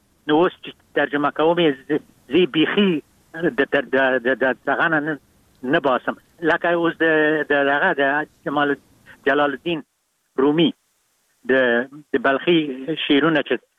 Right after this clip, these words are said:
ترجمه شوي دي دلته، یو ډېر، آه، ښه آه،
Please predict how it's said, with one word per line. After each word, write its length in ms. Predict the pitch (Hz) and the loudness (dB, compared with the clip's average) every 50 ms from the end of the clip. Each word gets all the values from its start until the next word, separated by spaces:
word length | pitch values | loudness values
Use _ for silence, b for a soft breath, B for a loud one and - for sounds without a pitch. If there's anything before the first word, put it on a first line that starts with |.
| _ _ - | _ _ -2
ترجمه 340 | - 127 123 131 135 139 135 | -2 -2 0 0 0 0 0
شوي 240 | - - 185 180 165 | 0 2 2 2 4
دي 120 | 147 135 | 2 2
دلته، 420 | 117 131 131 123 - 143 143 147 - _ _ _ _ _ _ - | 0 0 -4 -2 -2 -4 -4 -4 -6 _ _ _ _ _ _ -2
یو 160 | 135 135 139 139 | 0 0 2 2
ډېر، 240 | 131 180 196 185 175 170 147 | 2 2 2 4 2 2 2
آه، 280 | 139 131 127 127 131 131 - _ _ _ _ _ _ _ _ - | 2 2 2 0 0 -2 -8 _ _ _ _ _ _ _ _ -16
ښه 560 | - - - - - - 202 202 185 151 135 _ _ _ _ _ _ | -14 -14 -14 -8 -6 -2 0 0 0 0 -4 _ _ _ _ _ _
آه، 340 | - 135 123 117 117 113 - | -6 -4 -2 -2 -2 -2 -6